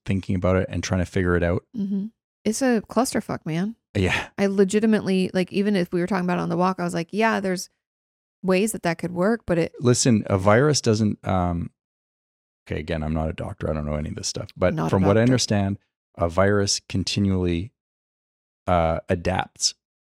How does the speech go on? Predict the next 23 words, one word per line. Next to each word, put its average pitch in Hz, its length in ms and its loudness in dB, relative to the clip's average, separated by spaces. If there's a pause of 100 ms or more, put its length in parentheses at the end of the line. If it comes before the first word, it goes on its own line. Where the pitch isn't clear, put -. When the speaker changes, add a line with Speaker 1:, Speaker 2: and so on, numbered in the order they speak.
(140)
Speaker 1:
in 98 100 0
order 92 220 2
to - 200 -2
make 90 100 2
Speaker 2:
Adapt, 95 180 4
Speaker 1:
sure 107 180 0
that 92 120 0
it 87 40 2
Speaker 2:
react, 165 420 -8
apt. - 380 -12 (280)
Speaker 1:
<laughs> - 0 - (540)
Exactly. - 720 -8 (420)
But 120 120 6
a 117 40 6
virus 110 360 4
continues 101 400 -2
to - 140 -4
adapt - 320 0
so - 180 0
that 95 100 2
it, 92 160 -4 (180)
it, 98 240 -2
it 95 160 -6